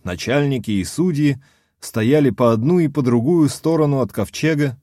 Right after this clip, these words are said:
перед священниками-левитами, которые носили ковчег соглашения Иеговы. Одна половина народа стояла у горы Горизим,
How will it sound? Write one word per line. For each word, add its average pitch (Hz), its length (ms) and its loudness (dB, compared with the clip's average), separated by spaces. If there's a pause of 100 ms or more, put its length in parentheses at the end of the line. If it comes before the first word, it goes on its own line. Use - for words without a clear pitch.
перед 104 240 -2
священниками-левитами, 131 1400 -2 (400)
которые 117 420 0
носили 107 400 0
ковчег 123 440 -6
соглашения 104 760 -2
Иеговы. 90 460 -4 (1600)
Одна 101 320 0
половина 123 480 2
народа 120 400 2
стояла 123 460 0
у 110 160 2
горы 117 260 2
Горизим, 104 680 0